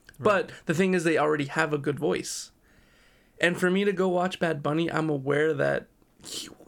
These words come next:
Speaker 2: dude, you can't say he has a good voice. It's not a good voice.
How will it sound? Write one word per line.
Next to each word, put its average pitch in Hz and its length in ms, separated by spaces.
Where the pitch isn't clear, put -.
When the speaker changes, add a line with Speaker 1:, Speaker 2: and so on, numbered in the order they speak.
Speaker 2:
dude, 165 260
you 180 180
can't 165 300
say 147 160
he 139 60
has 135 160
a 131 80
good 131 120
voice. - 420
It's - 300
not 151 240
a 147 40
good - 180
voice. - 420